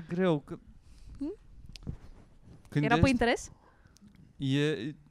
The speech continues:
Speaker 1: când ești, uh, ești în medii din astea, în anturaje din astea, nu știi să alegi. Dacă p-,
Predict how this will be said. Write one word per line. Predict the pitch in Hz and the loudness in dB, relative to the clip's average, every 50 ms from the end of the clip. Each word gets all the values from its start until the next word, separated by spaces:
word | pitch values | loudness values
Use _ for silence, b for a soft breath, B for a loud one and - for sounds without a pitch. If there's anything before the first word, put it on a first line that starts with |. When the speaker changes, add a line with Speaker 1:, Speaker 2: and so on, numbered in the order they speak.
| _ _ - | _ _ -14
Speaker 1:
când | - - 151 151 147 | -6 -4 -2 0 0
ești, | 147 147 139 - - 147 | 0 -2 -2 -6 -6 -4
uh, | 139 135 135 131 131 127 123 123 120 120 117 - - _ _ - | -2 0 0 0 0 0 -2 -2 -4 -6 -8 -10 -14 _ _ -6
ești | 139 139 143 135 - 147 | -2 -2 -2 -2 -2 -4
în | 135 135 127 123 123 123 123 | -4 -4 -4 -4 -4 -4 0
medii | 127 135 135 120 123 123 | 2 2 2 2 0 -2
din | 110 117 117 | -2 -2 -2
astea, | 120 120 - - 117 | -2 -2 -2 -2 -2
în | 120 | 0
anturaje | 117 117 - 123 117 120 120 113 123 | 0 -2 -2 0 2 2 2 2 0
din | 113 110 113 | -2 0 0
astea, | 113 113 107 - 123 127 | 0 0 -2 0 0 0
nu | 131 135 139 151 | 0 2 0 0
știi | 143 - 151 135 | -2 -2 -6 -6
să | - 139 | -2 0
alegi. | 127 120 117 120 113 - b b b b | 0 2 0 -2 -2 -4 b b b b
Dacă | - 135 123 - 135 117 - _ _ | -2 -2 2 2 0 -2 -2 _ _
p-, | - | -16